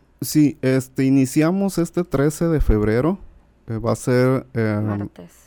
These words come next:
Speaker 1: martes trece, una buena fecha.
Speaker 2: Ujú.
Speaker 1: Este, y, eh, va a ser también alternados, eh, cada quince días, el, la próxima sesión sería el jueves, ¿no? Y así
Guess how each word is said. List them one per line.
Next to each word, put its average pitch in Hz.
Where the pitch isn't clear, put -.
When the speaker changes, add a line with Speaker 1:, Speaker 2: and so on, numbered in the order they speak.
Speaker 1:
martes 117
trece, 117
una 110
buena 113
fecha. 113
Speaker 2:
Ujú. 269
Speaker 1:
Este, 107
y, 151
eh, 120
va 120
a 127
ser 139
también 123
alternados, 123
eh, 107
cada 120
quince 139
días, 143
el, 107
la 107
próxima 120
sesión 113
sería 110
el 107
jueves, 127
¿no? 120
Y 117
así 127